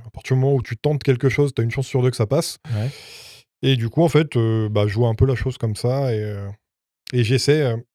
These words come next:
Speaker 1: pas de refaire exactement la même chose que j'ai fait la session d'avant, parce qu'en fait, il y a pas d'intérêt de,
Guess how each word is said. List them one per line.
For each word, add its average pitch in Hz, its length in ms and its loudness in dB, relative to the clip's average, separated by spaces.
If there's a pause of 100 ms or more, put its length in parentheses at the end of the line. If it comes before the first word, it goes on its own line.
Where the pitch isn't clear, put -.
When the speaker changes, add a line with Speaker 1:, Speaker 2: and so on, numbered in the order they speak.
(320)
Speaker 1:
pas 165 100 2
de 175 60 2
refaire 151 260 2
exactement 135 340 -2
la 135 80 0
même 117 160 -2
chose 151 220 -6
que 120 100 -2
j'ai 107 120 0
fait - 120 -2
la 117 100 0
session - 280 -8
d'avant, 123 180 0
parce 135 120 -8
qu'en 104 80 -8
fait, 120 180 -6
il - 20 -4
y 104 40 -6
a - 20 -6
pas 113 120 -4
d'intérêt 117 420 0
de, 110 140 -2